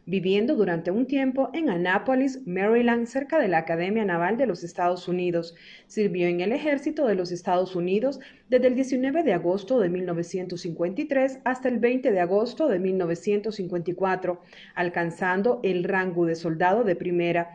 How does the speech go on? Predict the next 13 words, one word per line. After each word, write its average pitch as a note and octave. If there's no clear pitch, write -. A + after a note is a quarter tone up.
y -
reconocido A#3+
con F#3
la E3+
Medalla F#3+
al F#3
Servicio G3
de G3+
la E3+
Defensa G3
Nacional. F3+
Su -
debut G3